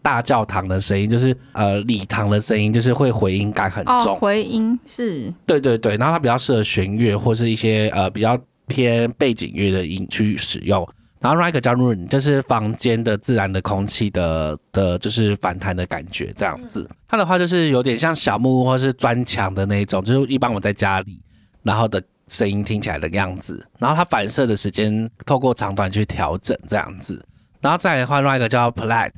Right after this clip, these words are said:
Speaker 1: 它的，它的话就有点像是金属的，金属片去反弹你的声音，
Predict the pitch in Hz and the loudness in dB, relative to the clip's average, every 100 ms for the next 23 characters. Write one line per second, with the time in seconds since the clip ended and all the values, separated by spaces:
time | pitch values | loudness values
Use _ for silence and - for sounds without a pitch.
0 | - - 120 135 113 139 143 - 185 151 | -14 -10 -6 -4 -2 -2 -2 -2 0 2
1 | 151 143 131 117 110 104 127 117 - 117 | 2 2 2 2 0 0 0 0 0 0
2 | 107 - - 147 165 160 - 110 101 107 | 0 -2 -4 0 0 0 0 0 0 0
3 | 101 98 143 165 - 92 - 131 107 - | 0 -2 -2 0 0 -2 -2 -2 -2 0
4 | 117 107 101 87 90 - 90 87 - 98 | 0 0 -2 -2 -4 -4 -4 -6 -8 -6
5 | 95 98 - 107 101 101 98 98 | -2 -2 0 -2 -2 -2 -4 -4